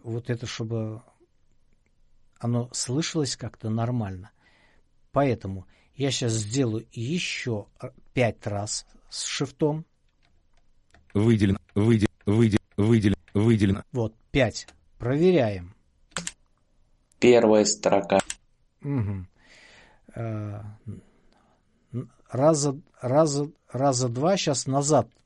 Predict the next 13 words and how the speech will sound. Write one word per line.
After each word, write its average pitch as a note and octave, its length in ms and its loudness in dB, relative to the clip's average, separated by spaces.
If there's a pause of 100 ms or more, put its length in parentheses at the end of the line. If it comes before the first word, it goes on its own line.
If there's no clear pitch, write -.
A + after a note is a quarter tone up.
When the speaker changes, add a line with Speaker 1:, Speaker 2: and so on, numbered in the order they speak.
(160)
Speaker 1:
э, G#2+ 340 -6 (180)
зажимаем B2+ 560 0
Speaker 3:
Влево. - 100 -8 (160)
Speaker 1:
Shift - 60 -18 (320)
и C3 160 0
Speaker 3:
Влево. A#2+ 80 -2
Speaker 1:
стрелка E3+ 640 0
влево. G#2+ 720 -2 (1120)
Speaker 2:
Выделено, A2+ 340 4
Speaker 1:
Раз, - 240 2 (160)
Speaker 2:
выделено. G#2+ 400 4
Speaker 1:
два. F#2 180 -6 (380)
Проверяем. A#2+ 720 0